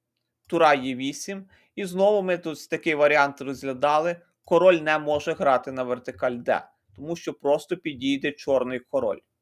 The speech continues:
Подвійний удар, чорні виграють. Тому король має грати на вертикаль Ф. Король Ф чотири. Тура Ф вісім,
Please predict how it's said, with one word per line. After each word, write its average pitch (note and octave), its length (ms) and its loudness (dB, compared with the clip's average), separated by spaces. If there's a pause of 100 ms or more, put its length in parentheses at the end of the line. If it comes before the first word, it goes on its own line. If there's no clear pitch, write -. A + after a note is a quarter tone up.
(880)
Подвійний C#3+ 560 0
удар, C3 520 4
чорні B2 400 -2
виграють. B2+ 680 -8 (1040)
Тому A3+ 240 -4
король F3+ 320 6
має D3+ 280 4
грати C3 340 4
на B2+ 120 -4
вертикаль A#2+ 600 -2
Ф. - 200 -8 (440)
Король D3 300 2
Ф B2+ 140 -4
чотири. - 420 -10 (680)
Тура E3 360 8
Ф C3+ 160 -8
вісім, D3+ 580 -8